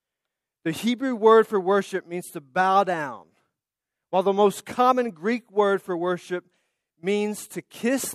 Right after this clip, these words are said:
the hand toward. To bow down and to kiss the hand toward. It requires an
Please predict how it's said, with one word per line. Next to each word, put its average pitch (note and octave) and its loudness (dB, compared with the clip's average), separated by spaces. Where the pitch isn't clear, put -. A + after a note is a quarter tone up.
the F3+ -2
hand F3+ -10
toward. - -12
To F3+ -8
bow G3+ 4
down G#3+ 0
and F#3 -16
to F3 -12
kiss - -4
the F3+ -4
hand F3+ -12
toward. B2+ -16
It D#3 -14
requires E3 -4
an D3 -14